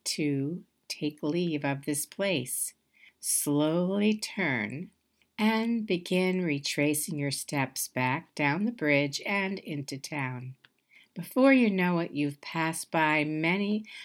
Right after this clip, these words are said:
of the wonderful and fun spots you visited today in this journey.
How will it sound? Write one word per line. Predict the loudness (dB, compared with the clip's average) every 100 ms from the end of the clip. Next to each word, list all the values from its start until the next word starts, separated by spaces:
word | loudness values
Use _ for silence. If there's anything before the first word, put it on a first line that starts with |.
| -4
of | -2 0
the | 0
wonderful | 2 4 4 4 2 0 4 6 4 2
and | 6 6 4 -2 _
fun | 2 2 2
spots | -2 0 2 4 2 -2
you | -2
visited | 0 0 0 -2 -2 -4
today | -2 0 2 2
in | 0
this | -4 -6
journey. | -4 -2 -2 -6 -8